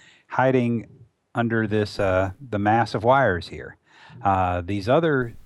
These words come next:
six chips that you see on the breadboard, uh, none of them are actually used right here. Um, what they are is two shift registers and a bunch of digital switches.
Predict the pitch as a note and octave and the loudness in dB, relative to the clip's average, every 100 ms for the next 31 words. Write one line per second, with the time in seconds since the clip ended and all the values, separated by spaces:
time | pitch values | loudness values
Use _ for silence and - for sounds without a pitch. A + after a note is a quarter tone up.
0 | - - C3+ A2+ - - G#2+ - A2+ G2 | -20 -6 -6 -6 -10 -6 -6 -6 -10 -8
1 | A2 F#2 A2 G2+ G2 F#2+ G2+ D#3+ D3 F#2+ | -8 -8 -6 -4 -2 -2 0 0 0 -2
2 | F#2 A#2 B2 - - - - G2+ G2+ G2 | -2 -2 -4 -14 -20 -18 0 2 4 2
3 | F#2+ G#2+ D#3+ C3+ C3+ E3 A2 A2+ A#2 - | 2 2 2 4 2 2 2 0 -2 -6
4 | G#2+ G2+ C3+ C#3 A2+ F#2+ G#2 - D#2 - | -6 -4 -4 -4 -4 -4 -4 -6 -8 -10
5 | - G#2+ G2 F#2 F2+ F2 - A#2+ A#2+ A#2 | -8 -4 -2 -2 -2 -6 -4 -4 0 2
6 | A#2 B2+ A2+ F#2 - D3 - D3 - A2+ | 4 4 2 -2 -4 -4 0 0 2 0
7 | G#2 G#2 - F#2+ G#2+ B2+ - G#2+ G2+ G2+ | 0 -4 -8 -6 -4 -6 -4 -2 0 0
8 | G2+ G2+ - - - - - G2 A2 A2 | -2 -4 -8 -20 -20 -14 -4 0 2 2
9 | A2+ G2+ F#2 F#2 A2+ A2 G#2+ G2 - D#3+ | 0 -2 0 0 0 0 -4 -4 0 0
10 | - C2+ - | 0 -8 -8